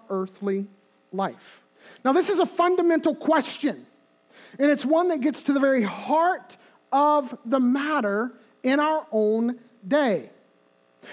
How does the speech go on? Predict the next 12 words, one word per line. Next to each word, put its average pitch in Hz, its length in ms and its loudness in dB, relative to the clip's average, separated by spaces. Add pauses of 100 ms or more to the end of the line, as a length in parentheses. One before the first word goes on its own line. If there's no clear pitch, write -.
This 294 160 0
whole 349 180 0
notion 320 400 2
of 214 100 2
modern 320 640 2
authenticity 277 1300 -2 (1080)
would 254 180 0
say 320 420 2
that 269 300 2 (340)
I 349 640 2
and 254 220 0 (100)
only 359 800 2